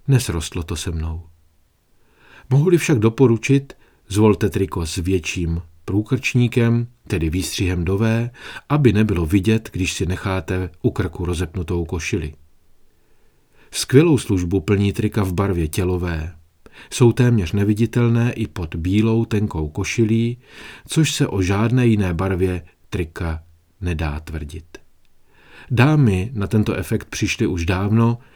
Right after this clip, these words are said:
my jsme museli překonat spoustu nesmyslných překážek,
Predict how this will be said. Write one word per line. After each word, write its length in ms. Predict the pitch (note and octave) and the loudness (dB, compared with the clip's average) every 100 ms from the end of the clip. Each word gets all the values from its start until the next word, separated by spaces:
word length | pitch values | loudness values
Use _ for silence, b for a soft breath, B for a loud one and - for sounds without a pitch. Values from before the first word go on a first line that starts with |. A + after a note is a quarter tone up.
| b b | b b
my 100 | C3 | 0
jsme 220 | D3+ C3 G#2+ | 2 4 4
museli 380 | G#2 - G#2+ | 4 2 2
překonat 520 | G2+ - - G#2 G#2 - | 2 0 -2 0 0 -2
spoustu 640 | - F#2+ F2+ - G2 G2 | -2 -2 -2 -2 0 2
nesmyslných 760 | G#2 G2 - F#2+ - F#2 D#2 | 2 0 0 -4 -4 -4 -4
překážek, 720 | - A2 - G#2+ G#2 G2 G2+ | -4 -4 0 0 0 0 -4